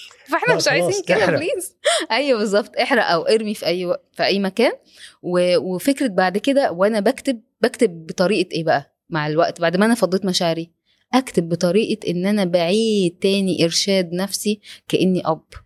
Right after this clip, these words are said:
Speaker 1: وام رافض التربيه القديمه، وبيبدا يت-، بيحط ايه سلوكيات وعادات جديده للشخص ده.
Speaker 2: انا اسف، انا هطول حته كمان مع الناس. لو نفترض ان طلع واحد اذيني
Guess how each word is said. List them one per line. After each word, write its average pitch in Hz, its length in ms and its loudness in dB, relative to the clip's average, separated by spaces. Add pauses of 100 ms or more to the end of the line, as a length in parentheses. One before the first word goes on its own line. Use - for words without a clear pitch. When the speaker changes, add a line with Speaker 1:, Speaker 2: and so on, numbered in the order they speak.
(180)
Speaker 1:
وام 220 400 0 (1120)
رافض 185 480 0 (160)
التربيه 170 400 -2
القديمه، 208 500 0 (200)
وبيبدا 170 460 -2 (560)
يت-، 180 220 -18
بيحط 180 600 -2
ايه 180 320 0 (240)
سلوكيات 185 640 0
وعادات 170 440 0 (200)
جديده 170 380 -4
للشخص 151 420 -10
ده. - 240 -20 (460)
Speaker 2:
انا 143 240 4
اسف، 196 160 0
انا 175 140 2
هطول 175 400 0
حته 202 280 -2
كمان 135 260 2
مع 156 160 0
الناس. 151 480 0
لو 135 200 -4
نفترض 220 480 0
ان 139 220 -2
طلع 190 300 2
واحد 147 500 0 (500)
اذيني 123 440 -2